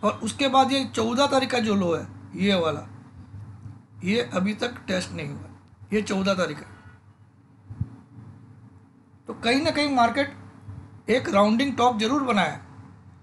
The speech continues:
एक, एक circle मार के आ गया है, लेकिन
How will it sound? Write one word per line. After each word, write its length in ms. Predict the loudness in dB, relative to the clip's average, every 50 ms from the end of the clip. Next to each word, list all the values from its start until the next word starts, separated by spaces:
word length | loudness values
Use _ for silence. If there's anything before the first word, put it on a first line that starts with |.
| -20 -20 -20 -18 -16 -14 -10 -8
एक, 160 | -8 -8 -8 -12 -16 -8 -6
एक 140 | -6 -4 -2
circle 320 | -2 -2 -2 0 0 0 2
मार 200 | 4 4 4 4
के 100 | 2 -2
आ 280 | -4 -2 2 6 6 6
गया 180 | 6 6 4 2
है, 120 | 2 -2 -8 -16 -20 -20 -20 -20 -20 -20 -18 -18 -18 -18 -18 -20 -20 _ _ -2
लेकिन 320 | 0 0 2 0 -2 -4